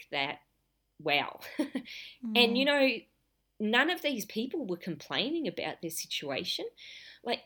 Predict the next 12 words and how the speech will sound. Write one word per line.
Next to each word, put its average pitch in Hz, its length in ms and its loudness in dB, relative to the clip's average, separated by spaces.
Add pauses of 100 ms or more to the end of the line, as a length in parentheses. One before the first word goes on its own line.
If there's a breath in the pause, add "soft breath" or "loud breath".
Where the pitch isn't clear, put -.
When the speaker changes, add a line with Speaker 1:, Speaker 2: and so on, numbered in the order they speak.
Speaker 1:
everyone 349 420 2
was - 160 0
so 196 200 2
generous. 165 720 0
Like, 175 240 0 (580 loud breath)
they 226 140 4
were 240 80 2
giving 254 420 -2
us 202 220 0
fruit - 480 -4
to - 120 -4
try. 170 800 0